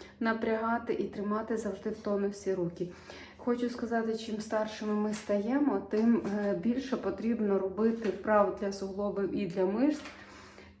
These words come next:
І, е, особливо з гантелями, з гантельками. Потрібно тягати, як то кажуть, желізо. Чим ти старший, тим більше вага має бути. А жінкам, яким вже п'ятдесят,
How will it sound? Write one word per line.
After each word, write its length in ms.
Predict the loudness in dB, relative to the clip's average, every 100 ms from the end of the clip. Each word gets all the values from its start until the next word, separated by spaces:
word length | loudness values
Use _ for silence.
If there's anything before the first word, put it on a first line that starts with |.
| -4
І, 300 | 2 6 10
е, 520 | 12 12 8 6 6 6
особливо 800 | 4 2 -2 2 4 4 4 2
з 160 | 0
гантелями, 840 | 0 4 4 6 4 6 6 4 2
з 160 | -2 2
гантельками. 720 | 2 6 6 6 4 4 4 0 -14 -20 -20 -20 -20 -20 -10 -4
Потрібно 440 | -2 0 2 4 4
тягати, 600 | 4 0 4 4 4 6
як 260 | 6 6
то 120 | 4
кажуть, 360 | 4 4 4 -2
желізо. 580 | 0 0 2 2 4 2
Чим 300 | 0 -4 -2
ти 140 | -2
старший, 500 | 0 4 4 2 -6
тим 180 | -4 -2
більше 500 | -2 -2 0 0 0 -4 -8
вага 300 | 2 4 4
має 280 | 4 4 4
бути. 380 | 4 2 0 -4 -12 -18 -18 -18 -14 -4
А 180 | 0 2
жінкам, 580 | 2 0 2 4 6
яким 600 | 4 2 0 4 4 4 2 -8 -2
вже 500 | 0 2 2 4 2
п'ятдесят, 880 | 2 2 2 4 4 2 2 2 2